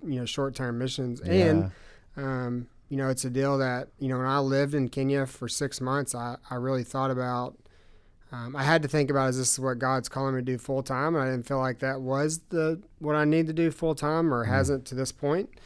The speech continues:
Speaker 1: Um, but that doesn't mean that his, the gospel and his work doesn't, and it, it involves short-term,
Speaker 2: Yes.
Speaker 1: long-term, full-time.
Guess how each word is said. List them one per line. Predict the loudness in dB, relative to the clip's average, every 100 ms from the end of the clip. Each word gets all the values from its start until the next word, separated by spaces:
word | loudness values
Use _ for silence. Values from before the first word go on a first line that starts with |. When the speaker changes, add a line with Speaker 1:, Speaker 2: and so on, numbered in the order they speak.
| -20 -20 -10
Speaker 1:
Um, | -4 -2 0 0
but |
that | 2
doesn't | 2 2 2 4
mean | 4 4
that | 2 0 -2 -6 -14 -20 -20 -20 -20 -10
his, | -2 0 2 0 0 -2 -4 -10
the | -8 -6
gospel | 0 4 4 2 0 2 2 0
and | 0 0
his | 0 0
work | 2 2 2 0 -2
doesn't, | 0 2 0 -4 -8
and | -2 -2 0
it, | 0 2
it | 4 4
involves | 6 6 6 4 2
short-term, | 0 0 2 4 4
Speaker 2:
Yes. | 4
Speaker 1:
long-term, | 4 4 2 4 2
full-time. | 2 0 0 -4 -8